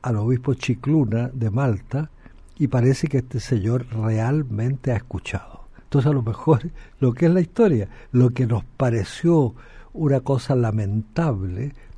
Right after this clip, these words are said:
que nos echó a perder en cierta manera, eh, la visita, puede a la larga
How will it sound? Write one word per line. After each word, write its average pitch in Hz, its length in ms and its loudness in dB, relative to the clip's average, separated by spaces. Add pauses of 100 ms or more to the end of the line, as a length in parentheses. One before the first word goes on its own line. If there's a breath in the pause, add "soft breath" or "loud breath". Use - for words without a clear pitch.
(100)
que 131 120 0
nos 113 200 0
echó 123 220 0
a 123 60 0
perder 123 560 2
en 110 160 2
cierta 143 520 -2
manera, 117 600 -2 (840 soft breath)
eh, 110 240 -4
la 113 120 -4
visita, 151 640 -4 (260 loud breath)
puede 120 260 2
a 113 80 2
la 107 160 0
larga 170 680 -2